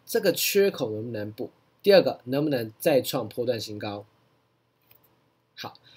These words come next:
那大盘指数的部分呢，就大概是这样子来看。但是其实我们在操作的时候啊，如果我们是操作个股的，那其实大盘走势不需要特别特别的强劲，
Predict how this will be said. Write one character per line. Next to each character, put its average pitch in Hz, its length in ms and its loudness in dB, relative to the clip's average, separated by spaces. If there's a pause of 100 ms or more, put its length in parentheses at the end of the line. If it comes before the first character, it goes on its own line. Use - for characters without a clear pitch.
(120)
那 254 120 4
大 254 180 6
盘 180 240 4
指 139 180 -2
数 196 200 4
的 165 60 6
部 170 180 2
分 156 240 6
呢， 131 320 2
就 135 360 4 (120)
大 180 120 8
概 156 140 2
是 143 100 -4
这 151 80 -2
样 135 140 0
子 113 100 -6
来 95 120 -6
看。 - 220 -10 (520)
但 247 120 2
是 247 120 2
其 175 160 0
实 156 320 2
我 131 100 -2
们 131 260 -2 (420)
在 185 320 4
操 180 340 2
作 180 180 4
的 123 60 4
时 113 160 -4
候 123 100 -2
啊， 107 300 -4 (340)
如 190 100 2
果 220 120 8
我 196 40 6
们 151 80 2
是 165 120 2
操 170 160 2
作 165 100 2
个 151 240 4
股 110 180 -6
的， 90 160 -14 (420)
那 208 120 2
其 156 160 0
实 139 160 0
大 170 240 2
盘 143 160 0
走 123 160 -2
势 135 280 0 (420)
不 220 100 0
需 208 100 0
要 190 80 6
特 190 140 0
别 147 100 4
特 165 120 4
别 139 120 2
的 117 60 -2
强 107 240 -8
劲， 127 240 -2